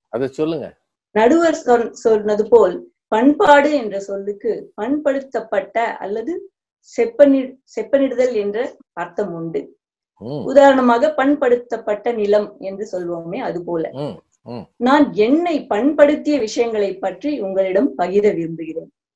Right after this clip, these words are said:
Speaker 2: நான் மருத்துவ படிப்பை சென்னையில் முடித்து மேற்படிப்பிற்காக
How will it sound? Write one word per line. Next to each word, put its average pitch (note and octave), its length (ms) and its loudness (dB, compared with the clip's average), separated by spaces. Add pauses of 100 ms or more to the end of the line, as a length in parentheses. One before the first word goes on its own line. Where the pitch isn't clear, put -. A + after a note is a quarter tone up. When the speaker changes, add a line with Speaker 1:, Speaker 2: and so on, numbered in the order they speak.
(1300)
Speaker 2:
நான் B3+ 280 4
மருத்துவ D4 540 6
படிப்பை G3 560 2
சென்னையில் A#3 540 -2
முடித்து F#3 760 -4 (480)
மேற்படிப்பிற்காக G#3+ 1000 4